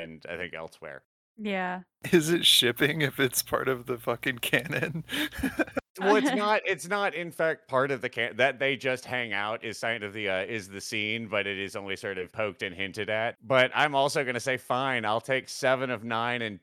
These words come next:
Speaker 1: Data." Um,
Speaker 2: Are, so are we picking two parents? I thought we were only picking dads.
Speaker 1: I mean, you can pick who, I was gonna give you a whole, I was offering leeway in terms of blended families. So I was gonna give you as many parents as you feel like you need. You could be raised by the D S nine polycule if that's what you feel
Speaker 2: <laughs>
Speaker 1: is necessary to contain you and shape you properly.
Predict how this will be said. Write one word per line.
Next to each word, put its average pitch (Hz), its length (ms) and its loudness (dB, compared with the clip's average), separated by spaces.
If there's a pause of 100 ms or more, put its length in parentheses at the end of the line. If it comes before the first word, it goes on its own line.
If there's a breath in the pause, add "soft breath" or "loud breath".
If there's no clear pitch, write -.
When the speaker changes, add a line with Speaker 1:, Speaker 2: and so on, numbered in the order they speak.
Speaker 1:
Data." 110 460 0 (100)
Um, 147 480 2
Speaker 2:
Are, - 100 -6
so 254 220 -6
are - 60 -2
we 370 40 2
picking 415 280 0
two 330 160 0
parents? 392 280 -2
I 285 60 0
thought 254 120 -2
we 233 40 0
were 254 60 2
only 226 160 0
picking 214 260 -6
dads. 165 500 -6 (140)
Speaker 1:
I 151 80 -2
mean, 196 140 -4
you 254 100 -4
can 285 120 -8
pick 127 200 0
who, 127 160 -4
I 120 300 4
was 143 120 -4
gonna 123 200 -2
give 113 140 -2
you 110 100 2
a 101 40 0
whole, 101 320 -6
I 101 60 0
was 98 180 -8
offering 110 440 -2
leeway 104 400 0
in 95 80 -4
terms 104 280 -6
of 95 140 -12
blended 101 380 -2
families. 90 580 -4
So 104 480 2
I 101 100 4
was 104 120 -2
gonna 107 160 -4
give 92 160 -6
you 95 100 -2
as 92 140 -4
many 98 220 -2
parents 98 420 -4
as 87 100 -12
you 98 80 -8
feel 101 200 -4
like 90 180 -4
you 90 80 -6
need. 85 340 -6
You 156 140 -4
could 165 100 -2
be 170 120 2
raised 151 380 2
by 151 160 4
the 135 140 2
D 151 240 4
S 139 160 4
nine 131 240 0
polycule 117 720 0
if - 120 -4
that's 104 320 0
what 117 120 -2
you 101 120 -4
feel 123 220 0
Speaker 2:
<laughs> - 0 -
Speaker 1:
is 95 140 -4
necessary 101 600 0
to 90 80 -4
contain 104 480 -6
you 98 220 -6
and 85 140 -8
shape 98 280 -4
you 92 100 -8
properly. 78 580 -6